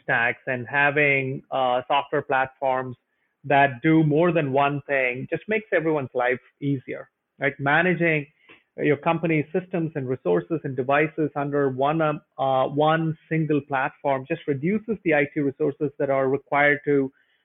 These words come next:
uh, to keep running things smoothly, resolve problems, monitor the, the efficient deployment of resources, and,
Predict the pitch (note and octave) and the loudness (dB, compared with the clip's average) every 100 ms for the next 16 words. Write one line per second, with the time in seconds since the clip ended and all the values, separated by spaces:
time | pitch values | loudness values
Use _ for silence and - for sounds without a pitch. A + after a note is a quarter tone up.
0 | _ C3 C3+ C3 - - E3+ E3 D#3 D3 | _ -2 0 0 -4 -4 0 0 0 0
1 | D#3 D#3 D#3 D#3 D3 D3 - D#3+ D#3 D#3 | 0 0 0 0 -2 -4 -2 0 0 2
2 | D3+ D3 C#3 C3 B2 D3 E3 - E3 D#3 | 2 4 2 0 2 2 2 0 0 0
3 | D3+ D#3 D3+ C#3+ C#3 C3+ D3 E3+ D#3+ E3+ | 2 0 0 -6 -2 2 4 2 0 0
4 | D#3+ D#3 D3+ D#3 D3 D3 C#3+ D#3+ - D#3+ | 2 2 2 0 0 0 0 -4 -6 -4
5 | D3+ D3 - D3 D3+ D3+ C#3 D3 - D3+ | -4 -6 -4 -2 -2 -2 -4 -6 0 0
6 | D3 D#3 D3 - C#3 | 2 0 0 0 -2